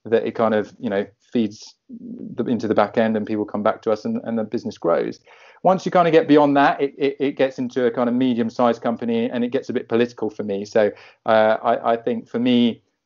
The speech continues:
uh, I haven't got beyond that level, but maybe, uh, I will change in a few years' time. But for me, it's all about when you go into setting up a business,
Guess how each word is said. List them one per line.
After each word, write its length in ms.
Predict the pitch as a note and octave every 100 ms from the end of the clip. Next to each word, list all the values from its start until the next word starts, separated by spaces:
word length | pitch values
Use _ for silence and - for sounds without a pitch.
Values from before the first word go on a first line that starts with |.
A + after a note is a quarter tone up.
| -
uh, 120 | A#2 -
I 80 |
haven't 300 | A2 B2 A#2+
got 240 | B2+ A#2+ -
beyond 280 | B2+ C3+ C3
that 140 | C3+
level, 360 | C3 B2+ D3+ F#3+
but 140 | C3
maybe, 520 | A#2 A#2 A#2 A#2 A2 - _ _
uh, 60 | A#2+
I 220 | A#2+ A#2
will 100 | A2+
change 340 | A2 B2+ B2+ A#2
in 60 |
a 40 | A2+
few 240 | - B2
years' 200 | A#2+ -
time. 340 | - B2+ F3 - _ _ _ -
But 300 | B2 - -
for 140 | D#3
me, 200 | F#3+ A3
it's 140 | D#3 -
all 220 | F3 F3
about 400 | D#3 D3+ C#3+ - _ _ _ _ _ _ _ _ _ _ _ _ _
when 200 | C#3+ F3
you 100 | G3
go 180 | F#3 E3+
into 320 | D#3+ D3 D3+
setting 380 | C#3 - C#3+ C#3+
up 100 | B2+
a 60 | -
business, 640 | C3 A#2+ F#2+ G2 - -